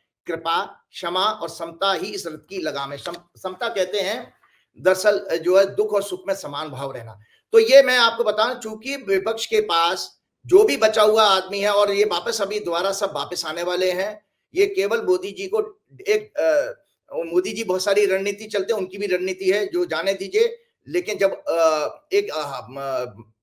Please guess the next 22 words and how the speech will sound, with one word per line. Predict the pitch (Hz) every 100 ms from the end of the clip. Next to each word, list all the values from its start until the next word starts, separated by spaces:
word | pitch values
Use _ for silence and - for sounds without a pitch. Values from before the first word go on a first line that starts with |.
| 107 117 131
जैसे | 139 196 220
पाकिस्तान | 190 190 190 214
में | 226
जो | 226
चुनाव | 220 214 220 190
हुआ | 202
है, | 202
एक | 208 208
और | 247 220
द-, | 214 214 202 -
दर्शकों | 160 180 190 220
के | 220
लिए | 214 214 - - -
रिमाइंड | 160 185 220 220
करा | 202
देता | 190 190 165
हूं, | 127 101 _ _ _ _ _ _ _ -
पाकिस्तान | 185 208 262 262 277 294
में | 294 285
जो | 277
चुनाव | 247 233 233 202
हुआ | 196 185 170 175